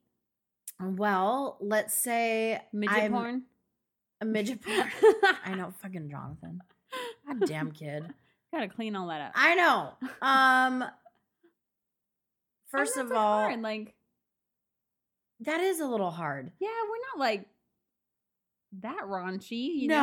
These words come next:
Speaker 2: know? Like, we don't have, like
Speaker 1: I think what I would do probably is I may have watched Kim Kardashian's
Speaker 2: Oh.
Speaker 1: porn. I would remove that.
Speaker 2: Okay. I can remove that too.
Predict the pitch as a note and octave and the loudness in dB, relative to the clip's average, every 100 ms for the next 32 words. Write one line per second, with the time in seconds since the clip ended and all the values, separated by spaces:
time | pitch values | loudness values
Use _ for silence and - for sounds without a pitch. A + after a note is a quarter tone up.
0 | A#3+ G3+ A#3 B3 C#4 F4+ D4+ C4 G3+ F#3 | 6 4 0 -4 -6 -6 -6 -6 -6 -6
1 | F3+ _ _ - D#4 D#4 - F#4 G4 - | -10 _ _ 0 0 0 -2 -2 -2 -2
2 | E4+ E4 D4+ A#3+ F#3 G#3+ B3 C4 B3 G#3+ | 0 2 2 0 -4 -6 -4 -2 -2 -4
3 | - F3+ E3 E3+ D#3+ D#3 D#3 F#3+ A3+ _ | -4 -2 -2 -6 -6 -6 -6 -8 -10 _
4 | _ _ - A3+ A3 A3 G#3+ G#3 G3+ - | _ _ -2 0 0 0 -2 -2 -4 -6
5 | - - - G#3+ G#3+ G#3+ G#3 A3 B3+ C4 | -10 -14 -4 0 0 0 0 0 2 0
6 | A3 G3+ F#3 F#3 - - - - _ _ | -2 0 2 2 0 -10 -12 -16 _ _
7 | _ _ _ _ _ _ - G#3+ G3+ G3 | _ _ _ _ _ _ -8 -4 -4 -4
8 | F3+ E3 E3 E3 F3+ E3+ D3+ C#3+ C#3 G#3+ | -4 -2 -4 -6 -8 -8 -8 -8 -6 -2
9 | G#3 F#3+ D3+ - D#3+ F3 _ _ _ _ | 0 0 -2 -4 -6 -10 _ _ _ _
10 | _ _ _ _ - F#3 F#3 E3+ F3 E3 | _ _ _ _ -6 -2 -2 -2 -4 -4
11 | D#3 C#3 C#3 B2 - G3+ F#3+ E3 D3 - | -6 -6 -8 -8 -6 -6 -6 -8 -10 -14
12 | _ _ _ - G3+ F#3 E3+ D#3 - - | _ _ _ -10 -10 -8 -12 -12 -14 -20
13 | - - - - - - - F4 | -20 -14 -14 -8 -2 -2 -2 -4